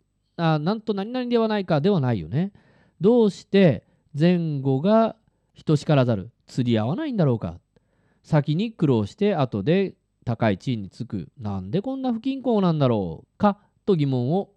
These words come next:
抱いてるわけです。はい。そして傍線Aへと入っていきましょう。では書き下します。「その根句するにあたりて、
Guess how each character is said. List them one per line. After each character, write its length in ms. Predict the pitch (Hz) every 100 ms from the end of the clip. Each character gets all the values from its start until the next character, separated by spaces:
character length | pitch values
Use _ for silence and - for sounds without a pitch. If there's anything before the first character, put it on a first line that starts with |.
| -
抱 180 | 120
い 40 | 98
て 100 | 85
る 60 |
わ 60 | 78
け 60 | 73
で 100 | -
す。 100 | _ _ _ _ _ _
は 140 | 127
い。 80 | 139 _ _ _
そ 140 | 170
し 60 | -
て 120 | 233
傍 200 | 180 165
線 260 | - 147 139 -
A 260 | 127 104
へ 60 | 131
と 200 | - 196
入 260 | - 104
っ 40 | 92 _ _
て 100 | -
い 120 | 160 98
き 220 | _ -
ま 160 | 82 76
し 200 | - 131
ょ 240 | 107 - _ _ _ _ _
う。 40 |
で 80 | 151
は 220 | 185 175 -
書 80 |
き 160 | - -
下 80 | 95
し 100 | 73
ま 120 | 71
す。 200 | - _ _ _ _ _ _ _ _ _ _
「そ 180 | - 190
の 280 | 220 233 - -
根 200 | 254 262
句 200 | 180 131
す 160 | 117 139
る 100 | 131
に 180 | 120 104 _ _ _
あ 160 | 135 143
た 240 | - 175
り 180 | 165 160
て、 340 | - 165 160